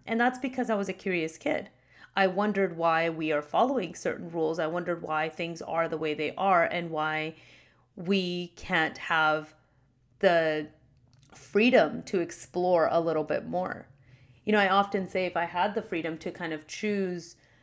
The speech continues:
um, whatever I wanted to do in life from a young age, then I probably would have gone into some sort of creative career. I would have done something that felt a little bit more aligned with me. Um,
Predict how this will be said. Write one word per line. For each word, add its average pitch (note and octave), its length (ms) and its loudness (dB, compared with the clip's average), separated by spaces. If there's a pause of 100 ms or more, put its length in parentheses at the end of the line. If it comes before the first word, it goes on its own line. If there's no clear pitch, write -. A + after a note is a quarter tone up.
(200)
um, D3+ 760 -4
whatever F#3 400 4
I E3+ 80 8
wanted D#3+ 340 -2
to F3 80 -10
do D#3 380 -4
in D#3+ 200 -10
life C#3+ 320 -4
from E3 180 -6
a D#3 60 -2
young D#3 440 -4
age, E3 340 -6
then F3 120 0
I E3+ 80 2
probably E3+ 460 0
would E3 120 0
have D#3 120 -4
gone D3 220 -2
into D3+ 180 -8
some D#3 180 -8
sort D3 180 -4
of C#3+ 160 -8
creative C#3+ 840 -6
career. C#3 600 -6 (340)
I F3 120 4
would F3 140 2
have E3 180 -2
done E3 240 0
something D3+ 540 -6
that C#3 300 -2 (100)
felt D3+ 280 0
a - 80 -2
little D3 240 -2
bit D3 180 -4
more D3 240 -6
aligned D3 520 -6
with - 240 -10
me. - 320 -14 (460)
Um, D#3+ 540 -4